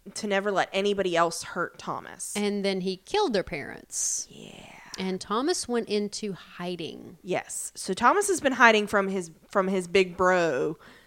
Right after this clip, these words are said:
Speaker 1: because he crazy.
Speaker 2: See, that's what you do in an abusive relationship. You
Speaker 1: Yes.
Speaker 2: get away from them.
Speaker 1: Yes. And so, um, he's like,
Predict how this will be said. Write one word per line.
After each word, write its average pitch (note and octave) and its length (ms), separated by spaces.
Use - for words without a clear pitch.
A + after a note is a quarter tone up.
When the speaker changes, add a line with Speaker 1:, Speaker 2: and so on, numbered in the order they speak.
Speaker 1:
because F#3 360
he F3+ 100
crazy. F#3+ 1120
Speaker 2:
See, - 240
that's F#3 360
what - 160
you C4 60
do C#4+ 220
in C4 80
an A#3+ 100
abusive G3 400
relationship. E3 640
You F#3 60
Speaker 1:
Yes. G3 220
Speaker 2:
get G#3+ 160
away A#3 380
from G3+ 380
them. D3 420
Speaker 1:
Yes. - 500
And G#3+ 200
so, A3 340
um, G3 360
he's A3 260
like, G3+ 300